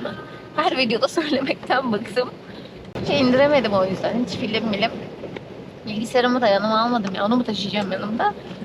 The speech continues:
O yüzden çok telefon şarjı bitti. Galerimde takılırken, WhatsApp eski mesajları falan okurken bitti.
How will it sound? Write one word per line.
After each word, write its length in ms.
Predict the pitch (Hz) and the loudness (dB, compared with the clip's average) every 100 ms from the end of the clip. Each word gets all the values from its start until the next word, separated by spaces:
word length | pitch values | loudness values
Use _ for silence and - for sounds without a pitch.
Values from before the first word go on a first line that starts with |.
| - - | -8 2
O 120 | 247 | 4
yüzden 380 | 254 220 285 - - | 4 0 0 0 0
çok 220 | 285 - | 0 2
telefon 340 | 277 269 320 | 0 2 0
şarjı 380 | - 269 277 294 | 2 2 2 0
bitti. 260 | 269 - - - - - - - - | -6 -10 -12 -12 -14 -14 -14 -14 -2
Galerimde 460 | 226 240 262 277 277 | 2 4 4 4 0
takılırken, 680 | 285 - 285 294 - 269 269 - | -2 -8 -6 -4 0 0 0 -8
WhatsApp 460 | - 226 202 254 | 0 0 0 -2
eski 240 | 220 214 240 | -2 -2 0
mesajları 500 | 226 226 233 226 233 | 0 2 0 0 -8
falan 240 | - 247 | -4 -4
okurken 560 | 233 - 277 - 254 262 - - - - - - - | -4 -4 -8 -2 0 -2 -6 -16 -16 -16 -18 -18 -6
bitti. 360 | 240 - 262 | -6 -4 -2